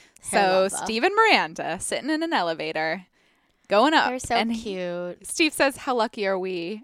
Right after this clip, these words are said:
Speaker 2: And then they kiss 'cause Miranda says, "Very." It's not a great kiss. And then the doors open. And who do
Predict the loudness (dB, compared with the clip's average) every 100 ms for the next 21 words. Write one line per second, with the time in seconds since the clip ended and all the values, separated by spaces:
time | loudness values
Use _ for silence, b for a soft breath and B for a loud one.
0 | -10 -8 -8 -8 -8 -6 -6 -8 -14 -18
1 | _ -16 -10 -2 -2 -2 -4 -4 -2 -2
2 | -2 -4 -8 -8 -6 -6 -4 -6 -6 -8
3 | -6 -10 -14 -12 -8 -6 -6 -8 -12 -12
4 | -8 -6 -4 -4 -4 -4 -4 -6 -8 -10
5 | -4 2 6 6